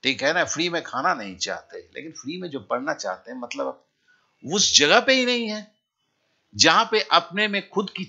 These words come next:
चेंज करने की बात करते हैं, वहां नहीं आया, आप कहीं और हैं। तो फिर वो इतना हल्कापन से इतनी भारी चीज तो नहीं उठेगी दोस्त। तो बस मुझे इतना ही कहना है,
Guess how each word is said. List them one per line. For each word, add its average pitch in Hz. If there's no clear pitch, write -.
चेंज 233
करने 139
की 247
बात -
करते -
हैं, -
वहां 208
नहीं 285
आया, 87
आप 190
कहीं 247
और 262
हैं। -
तो 226
फिर 254
वो 240
इतना 220
हल्कापन 170
से 139
इतनी 165
भारी 120
चीज 98
तो 85
नहीं 123
उठेगी 92
दोस्त। -
तो 190
बस 165
मुझे 101
इतना 90
ही 87
कहना -
है, -